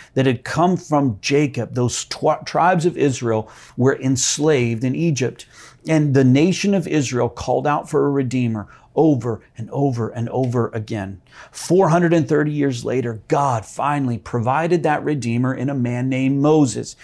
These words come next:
He called Moses and said, "Go tell Pharaoh, 'Let my people go.'" And Moses does what God tells him to do. Pharaoh's short answer,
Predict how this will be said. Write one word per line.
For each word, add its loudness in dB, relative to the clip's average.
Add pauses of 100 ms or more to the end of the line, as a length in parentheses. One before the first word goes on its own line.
(280)
He 0
called 2
Moses 2
and -6
said, -4
"Go 6
tell 2
Pharaoh, 2 (220)
'Let -2
my 0
people -4
go.'" 4 (240)
And 2
Moses 4 (400)
does 2
what -2
God -2
tells -2
him 0
to -8
do. 0 (240)
Pharaoh's 0
short 2
answer, -2